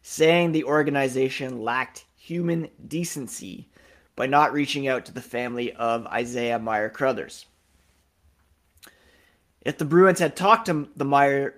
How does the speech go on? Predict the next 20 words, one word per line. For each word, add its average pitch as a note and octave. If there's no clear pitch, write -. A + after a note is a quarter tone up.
Crothers C#3+
family, D#3
their A#2
executives C#3+
would F3+
have F3+
quickly A3+
recognized A#2+
the -
contradictions D3+
and A#2
lies B2
in D#3
the E3+
accounts C#3
from C3
Miller B2+
and A#2
his A#2
representatives, A2